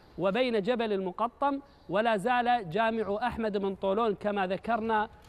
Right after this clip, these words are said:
موجودا إلى يومنا هذا. وكان أحمد بن طولون قد أسس مدينة القطائع في سنة مئتين وستة وخمسين من الهجرة. ثم بعد ذلك بنى مستشفى عاما، هذا المستشفى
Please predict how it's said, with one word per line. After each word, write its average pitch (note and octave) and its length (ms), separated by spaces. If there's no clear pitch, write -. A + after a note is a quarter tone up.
موجودا G3+ 580
إلى G#3+ 380
يومنا E3 540
هذا. A2+ 160
وكان B3+ 440
أحمد A3+ 520
بن G3+ 160
طولون A#3 500
قد G#3 180
أسس B3+ 500
مدينة G#3+ 540
القطائع B3+ 640
في G#3 100
سنة C4+ 360
مئتين B3+ 420
وستة A#3+ 380
وخمسين B3+ 640
من A#3 180
الهجرة. C3 440
ثم C#4+ 260
بعد C#4 220
ذلك D4 720
بنى C4 340
مستشفى A#3 720
عاما، A#3+ 560
هذا B3 220
المستشفى B3+ 760